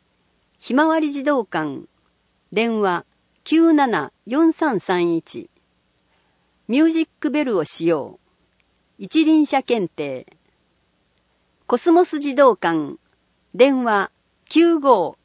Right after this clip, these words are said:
二五二九。壁面工作、将棋クラブ。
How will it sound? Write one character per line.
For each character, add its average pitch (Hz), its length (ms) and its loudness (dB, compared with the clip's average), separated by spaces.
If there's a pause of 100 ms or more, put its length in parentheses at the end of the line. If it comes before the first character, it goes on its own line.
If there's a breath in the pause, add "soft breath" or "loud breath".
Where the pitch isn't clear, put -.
(100)
二 320 260 6
五 294 260 0
二 185 260 -2
九。 156 380 -6 (1400)
壁 233 280 -2
面 320 260 2
工 294 220 -2
作、 - 360 -8 (640)
将 294 280 0
棋 269 180 -4
ク 220 120 -8
ラ 165 140 0
ブ。 - 140 -16